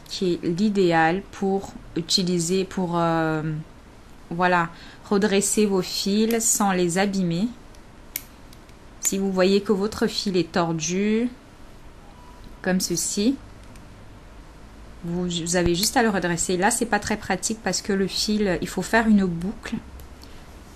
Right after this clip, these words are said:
avant de, voilà, je vais faire une boucle toute simple, comme ceci. Et là, vous prenez votre pince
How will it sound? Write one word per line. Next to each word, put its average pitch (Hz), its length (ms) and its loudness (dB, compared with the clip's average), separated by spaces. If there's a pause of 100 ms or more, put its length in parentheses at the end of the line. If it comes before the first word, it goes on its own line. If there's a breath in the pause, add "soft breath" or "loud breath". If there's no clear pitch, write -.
(180)
avant 180 420 4
de, 170 340 2
voilà, 170 220 0
je 160 80 -2
vais 165 60 2
faire 170 200 0
une 165 160 -2
boucle 170 340 -6
toute - 220 -10
simple, 190 580 -2 (1400)
comme 175 160 -4
ceci. 208 560 2 (1300)
Et 180 120 0
là, 180 360 2
vous 185 140 -4
prenez 180 380 0
votre 214 420 -2
pince 185 560 0